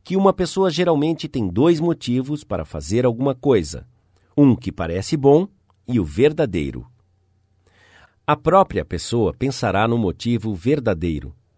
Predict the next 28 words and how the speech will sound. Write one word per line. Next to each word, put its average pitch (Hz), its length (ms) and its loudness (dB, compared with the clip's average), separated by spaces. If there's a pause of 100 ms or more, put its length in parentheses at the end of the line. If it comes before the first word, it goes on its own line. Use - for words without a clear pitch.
(260)
Você 156 280 0
não 190 100 2
precisa 143 460 -2
enfatizar 107 680 0
isso, - 400 -8 (400)
mas 82 240 -6
todos 113 340 -2
nós, 110 400 0 (200)
idealistas 143 760 2
de 117 100 -4
coração, 123 560 2 (300)
gostamos 170 460 0
de 160 80 -4
pensar 147 420 0
em 104 100 -2
motivos 85 640 -4
que 135 120 -12
pareçam 113 500 -2
ser 123 240 -4
bons. 117 480 -2 (840)
Isso 196 360 -2
é 127 80 4
muito 151 400 0
idealista 110 600 -2
para 87 240 -4
funcionar 104 600 -2
nos 82 200 -8
negócios? 90 680 -2